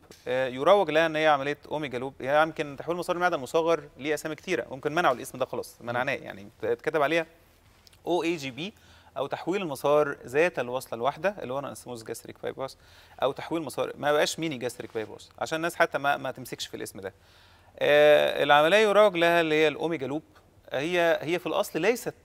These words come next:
آه، تحويل مسار معدة مصغر. آه، بتدخل بقى على العيان ده بتلاقي تدبيس معدة عادي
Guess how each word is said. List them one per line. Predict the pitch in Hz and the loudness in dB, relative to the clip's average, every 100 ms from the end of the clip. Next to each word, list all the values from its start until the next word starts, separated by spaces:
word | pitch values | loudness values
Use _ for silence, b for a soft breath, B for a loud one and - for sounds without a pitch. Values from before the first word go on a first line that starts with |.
| - | -4
آه، | 117 117 117 113 - 151 156 151 - | -2 -2 -6 -8 -12 -16 -18 -20 -18
تحويل | - - 196 | -16 -8 -6
مسار | 170 - 160 151 123 | -4 4 4 4 -2
معدة | 131 151 147 | 0 0 -2
مصغر. | 143 226 165 117 - b b b b b - | 0 0 0 -4 -8 b b b b b 2
آه، | 135 135 | 6 6
بتدخل | - - 170 | 4 4 4
بقى | 190 | 8
على | 185 | 8
العيان | 147 160 156 | 8 4 2
ده | 190 - _ - _ - | -2 -2 _ -20 _ -10
بتلاقي | 131 156 175 151 151 | -4 2 2 0 -6
تدبيس | - 135 131 180 156 | -10 -12 -10 -10 0
معدة | 147 135 | 2 4
عادي | 127 135 156 | 4 4 -2